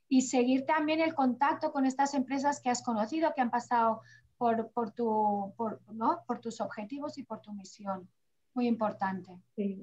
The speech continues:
Speaker 2: también hay que aceptar que todo en la vida es cíclico, ¿no? Y entonces igual que hay un comienzo, hay un final y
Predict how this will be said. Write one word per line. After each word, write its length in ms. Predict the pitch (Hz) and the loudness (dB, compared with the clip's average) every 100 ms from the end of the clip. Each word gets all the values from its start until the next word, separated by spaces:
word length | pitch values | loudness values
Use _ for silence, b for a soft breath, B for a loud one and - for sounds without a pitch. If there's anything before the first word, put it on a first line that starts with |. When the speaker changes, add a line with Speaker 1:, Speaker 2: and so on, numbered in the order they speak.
| 202 | -4
Speaker 2:
también 260 | 220 220 233 | 2 4 4
hay 60 | |
que 80 | 254 | 4
aceptar 500 | - 220 - 233 240 | 2 0 2 2 2
que 120 | 247 | 0
todo 500 | 208 214 208 208 202 | 0 0 0 2 2
en 80 | 202 | 2
la 100 | 202 | 2
vida 240 | 202 202 202 | 2 0 0
es 80 | |
cíclico, 420 | 208 214 220 214 226 | -4 0 0 0 0
¿no? 280 | 202 233 | 0 0
Y 100 | 233 | -2
entonces 420 | 190 180 196 185 190 | -4 -6 -8 -6 -4
igual 220 | 190 185 | -4 -2
que 80 | 196 | -2
hay 80 | |
un 120 | 190 196 | -2 -2
comienzo, 440 | 196 196 202 214 | -2 0 -2 -2
hay 60 | 196 | -4
un 180 | 190 | -6
final 420 | 202 185 185 202 214 | -6 -6 -4 -2 -2
y 160 | 180 | -4